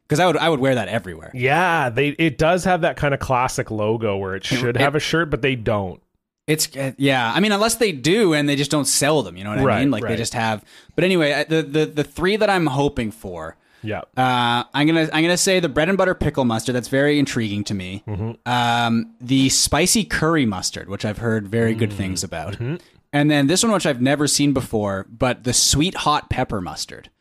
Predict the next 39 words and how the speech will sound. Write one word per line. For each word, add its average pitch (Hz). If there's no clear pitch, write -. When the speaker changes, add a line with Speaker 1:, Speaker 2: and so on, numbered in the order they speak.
Speaker 1:
down 135
at 131
the 117
bottom. 101
Speaker 2:
Yeah. 98
Speaker 1:
Uh, 107
that's, 151
that's 143
very 131
interesting 113
to 107
me. 107
Those 143
are, 170
those 160
are 196
my 190
top 151
three. 123
I 135
think 143
honorable, 147
honorable 160
mention, 135
um, 117
which 147
I, 143
I've 143
had 147
before, 170
but 143
their 135
honey 131
mustard 104
is 95
also 90
quite 87
good -
too. -